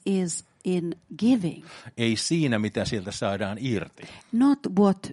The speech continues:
Speaker 1: comes from the harvest field
Speaker 2: Eh,
Speaker 1: out for us.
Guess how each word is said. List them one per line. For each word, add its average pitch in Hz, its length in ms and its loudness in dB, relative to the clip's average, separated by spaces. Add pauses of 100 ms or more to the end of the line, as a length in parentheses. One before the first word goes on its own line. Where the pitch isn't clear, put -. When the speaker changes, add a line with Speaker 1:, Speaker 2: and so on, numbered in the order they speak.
(140)
Speaker 1:
comes 214 420 -4
from - 160 -2
the 160 140 -4
harvest - 440 -6
field - 300 -4
Speaker 2:
Eh, - 420 -6
Speaker 1:
out 165 220 -2
for - 240 -4
us. - 300 -10